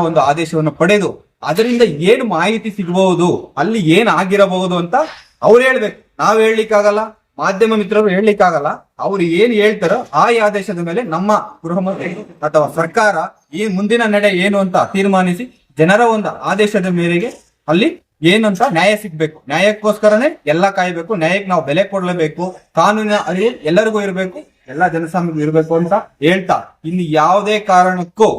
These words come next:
ನಮ್ಮ ಶ್ರೀ ಕ್ಷೇತ್ರ ಧರ್ಮಸ್ಥಳ ಮಂಜುನಾಥ ಹೊಸಕೋಟೆ ಸೇವಾ ಬಳಗ ಮತ್ತು ನಮ್ಮ ಕರ್ನಾಟಕ ರಾಜ್ಯದಾದ್ಯಂತ ನೆಲೆಸಿರುವಂತ ಶ್ರೀ ಧರ್ಮಸ್ಥಳ ಮಂಜುನಾಥ ಸ್ವಾಮಿ ಭಕ್ತವೃಂದ ಎಲ್ಲರ ಪರವಾಗಿ ನಾನು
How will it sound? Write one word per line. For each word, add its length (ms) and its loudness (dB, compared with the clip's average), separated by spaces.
ನಮ್ಮ 300 2
ಶ್ರೀ 180 -4
ಕ್ಷೇತ್ರ 340 -4
ಧರ್ಮಸ್ಥಳ 480 0
ಮಂಜುನಾಥ 460 0
ಹೊಸಕೋಟೆ 420 2
ಸೇವಾ 180 6
ಬಳಗ 180 2
ಮತ್ತು 240 -4
ನಮ್ಮ 180 -2
ಕರ್ನಾಟಕ 460 0
ರಾಜ್ಯದಾದ್ಯಂತ 680 -2
ನೆಲೆಸಿರುವಂತ 600 0
ಶ್ರೀ 120 2
ಧರ್ಮಸ್ಥಳ 420 0
ಮಂಜುನಾಥ 360 0
ಸ್ವಾಮಿ 320 -2
ಭಕ್ತವೃಂದ 480 0
ಎಲ್ಲರ 240 4
ಪರವಾಗಿ 540 0
ನಾನು 160 -2